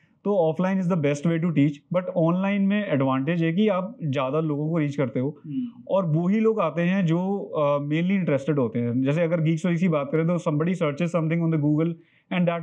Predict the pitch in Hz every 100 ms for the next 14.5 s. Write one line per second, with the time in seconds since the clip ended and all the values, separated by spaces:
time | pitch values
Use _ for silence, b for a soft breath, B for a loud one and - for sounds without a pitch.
0 | 170 175 180 190 170 185 190 151 151 156
1 | 151 123 117 b b b b 170 175 202
2 | 202 196 190 190 175 165 160 147 156 180
3 | 160 151 151 160 160 170 175 180 165 143
4 | - 208 160 151 156 160 143 143 139 151
5 | 147 143 151 143 131 131 131 123 117 127
6 | - - 135 131 127 123 123 - 143 143
7 | 156 147 143 139 135 135 _ b b -
8 | 190 175 - - 160 202 196 233 233 208
9 | 185 208 214 220 208 214 185 196 190 185
10 | 175 160 165 156 160 - _ _ 135 165
11 | 170 - - - 170 156 - _ - 165
12 | 165 165 165 156 _ _ _ _ - 180
13 | 180 180 185 170 175 175 170 165 165 165
14 | 175 170 180 185